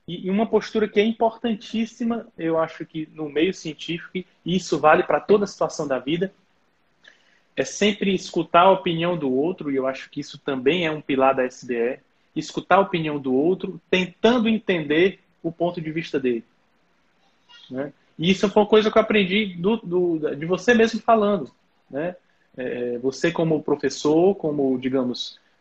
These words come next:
né, hierarquicamente é o, é o, é o chefão do, do grupo, né?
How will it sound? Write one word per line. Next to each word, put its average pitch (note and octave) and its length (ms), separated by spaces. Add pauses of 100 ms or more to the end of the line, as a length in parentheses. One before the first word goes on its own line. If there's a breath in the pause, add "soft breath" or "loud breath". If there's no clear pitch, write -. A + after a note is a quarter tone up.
né, B2+ 220
hierarquicamente C3+ 960
é B2+ 60
o, B2+ 200
é C#3 140
o, C#3 300
é C3 100
o B2 140
chefão D#3+ 600
do, C3 180
do C3+ 100
grupo, D#3+ 360
né? F3+ 180